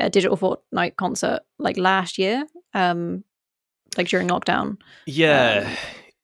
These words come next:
Speaker 2: Yeah.
Speaker 1: that was the first I'd ever heard of him, and so it's kind of, yeah, a bit wild to go from, "Oh, he's that rapper that did some stuff in Fortnite," to go from,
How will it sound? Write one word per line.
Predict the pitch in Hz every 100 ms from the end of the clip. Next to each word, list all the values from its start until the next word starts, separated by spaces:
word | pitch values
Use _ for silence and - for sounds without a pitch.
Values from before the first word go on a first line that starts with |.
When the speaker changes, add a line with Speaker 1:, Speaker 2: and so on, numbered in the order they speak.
| _
Speaker 2:
Yeah. | 131 123 107
Speaker 1:
that | 151
was |
the | 196
first | 226 208
I'd |
ever | 196 196
heard | 175 196
of | 190
him, | 175
and | 185
so | 185
it's | 185 180
kind | 196 185
of, | 175 - - -
yeah, | 190 190 190 -
a | 202
bit | 208
wild | 190 190 190 180
to | 214
go | 196 185
from, | - 190 175 175 - -
"Oh, | 262
he's | 196 196
that | 190 196
rapper | 196 196
that | 190 -
did | 190
some | -
stuff | 175 185 - - - -
in | 190 190
Fortnite," | 208 185 190 185
to |
go | - 180
from, | 185